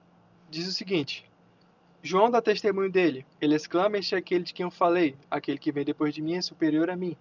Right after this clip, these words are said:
porque já existia antes de mim.'" E na nova tradução da linguagem de hoje, também um pouco parecido com as outras, já, mas já mudando muita coisa, João disse o seguinte a respeito de Jesus: "Este é aquele de quem eu disse.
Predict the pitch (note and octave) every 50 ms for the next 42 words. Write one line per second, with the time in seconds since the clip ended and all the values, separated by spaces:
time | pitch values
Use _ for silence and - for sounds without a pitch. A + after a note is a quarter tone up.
0 | _ _ _ _ _ _ _ - - C#3+ C#3 C#3 C3+ C3+ C3+ C#3+ C#3+ - - D#3+
1 | E3+ E3+ - E3 E3 G3+ F#3+ D#3+ C#3 C3+ C3 - _ _ _ _ _ _ - D3
2 | D3 D3+ D3+ D3 C#3 C#3+ D3+ D#3+ E3+ F#3+ F#3 - F#3 E3 E3 D#3 - E3+ D#3+ D#3+
3 | D#3 D3+ D#3+ D#3 D#3 E3 D#3+ F3 F#3 G#3+ - - G#3+ G#3+ F#3+ G3 G3 G3 - F#3+
4 | F#3+ - - G3 F3+ E3 D#3+ - F3 E3 D#3+ - E3+ E3 D#3 D3+ D#3 E3 E3 F#3
5 | E3 D#3 D#3 C#3 C#3 - - D3 D3 C#3+ C3+ C#3+ C#3+ C#3+ D#3 D#3+ D3+ D#3 D3+ D3+
6 | D3 D#3+ F#3+ - G#3 F3 - D3+ D3+ D#3+ F3 F#3+ - _ _ _ _ _ _ _
7 | _ - - F3+ G3 G#3+ F3+ F#3 G3+ - - F#3 - F#3 E3 E3+ F3 - E3 D#3+
8 | E3 D#3+ - - D#3+ D#3+ - - - D3+ D3 C#3+ C#3+ F3+ G3 E3 - - - _
9 | _ _ _ _ _ _ _ - C#3+ D3 C#3+ - D#3 D3+ - E3 D#3 D3+ D3+ D#3
10 | - E3 D#3 D#3 D3 E3+ G3 F3+ - - - -